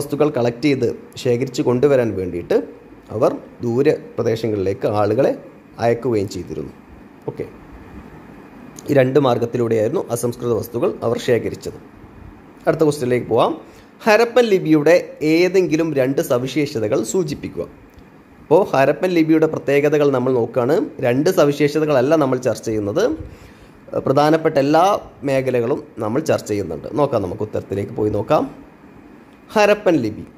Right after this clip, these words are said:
നമുക്കറിയാം ഹരപ്പൻ ജനതയ്ക്ക് എന്തായിരുന്നു, സ്വന്തമായിട്ടൊരു എഴുത്തുവിദ്യ ഉണ്ടായിരുന്നു. ഹരപ്പൻ ലിപിയെക്കുറിച്ച് നമുക്ക് വിവരം ലഭിക്കുന്നത് മുഖ്യമായിട്ടും അവരുടെ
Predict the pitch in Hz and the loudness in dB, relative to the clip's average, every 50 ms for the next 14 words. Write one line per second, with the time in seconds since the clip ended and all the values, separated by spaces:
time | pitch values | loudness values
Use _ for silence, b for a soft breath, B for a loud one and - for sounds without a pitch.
0 | - _ - - - - - - - - - - - - - - - - - 131 | -20 _ -20 -20 -20 -20 -20 -20 -20 -20 -20 -20 -20 -20 -20 -20 -16 -6 -2 0
1 | 135 135 151 143 143 147 160 185 185 - - 135 135 147 147 - 160 165 156 156 | 2 4 4 6 6 6 4 2 0 0 0 2 2 2 2 2 2 2 4 4
2 | 151 151 151 151 156 156 143 143 143 143 131 135 131 127 123 135 135 139 156 180 | 4 2 2 2 0 2 2 4 2 2 2 0 0 0 0 0 0 2 2 2
3 | 175 165 143 127 120 120 120 120 151 196 285 294 - - - - - 208 208 214 | 2 2 2 0 0 -2 -2 -2 0 -2 -2 -4 -8 -14 -20 -4 0 2 2 4
4 | 208 208 - 160 127 113 101 107 101 98 87 85 85 78 76 65 65 65 - - | 2 2 0 -2 -2 -2 -2 -4 -4 -2 -4 -6 -6 -6 -8 -10 -14 -16 -18 -20
5 | - - - - - - - - B B B B B B - - 160 170 190 196 | -20 -20 -20 -20 -20 -20 -20 -20 B B B B B B 0 2 4 4 4 4
6 | 196 220 214 165 196 190 170 185 185 180 180 170 156 151 156 160 147 131 131 131 | 4 4 4 4 4 4 4 2 2 2 2 0 -2 -2 0 0 0 0 -2 -2
7 | 131 - 160 139 131 131 135 170 180 185 170 147 127 117 120 - 117 110 98 123 | -4 -4 -4 -2 -2 2 2 2 2 2 2 0 0 0 -2 -4 -4 -4 -2 0
8 | 160 220 - - - - - 180 180 - - - 269 233 185 147 131 117 113 117 | 0 0 -2 -4 -4 -2 -2 -2 -2 -4 0 2 4 4 4 4 2 2 0 -2
9 | - 127 127 127 - 110 123 120 123 123 127 147 185 | -4 -4 -6 -4 -2 -2 -2 0 0 2 4 4 2